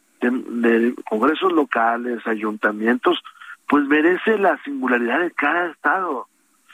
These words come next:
Ha-, habría municipios en este país que tuvieran un solo regidor. ¿Ustedes creen que eso representa la población de un municipio? Pues yo creo que no. Entonces,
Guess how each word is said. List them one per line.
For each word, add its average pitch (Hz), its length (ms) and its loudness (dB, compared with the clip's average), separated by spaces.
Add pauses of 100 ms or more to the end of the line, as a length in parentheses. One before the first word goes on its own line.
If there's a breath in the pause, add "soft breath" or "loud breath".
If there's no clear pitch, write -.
(180 loud breath)
Ha-, - 160 -2
habría 135 280 2
municipios 294 560 0
en 139 120 2
este 139 160 0
país 139 260 2
que - 80 -2
tuvieran 143 260 2
un 160 120 -4
solo 156 340 4
regidor. 131 560 0 (560)
¿Ustedes 175 420 2
creen 170 240 4
que 165 120 2
eso 175 160 2
representa 143 720 0
la 135 120 -2
población 120 640 -2 (380 loud breath)
de 123 140 0
un 139 120 4
municipio? 139 640 2
Pues 110 200 -2
yo 131 100 -2
creo 185 180 -2
que - 160 -2
no. 131 280 0 (600)
Entonces, 156 420 0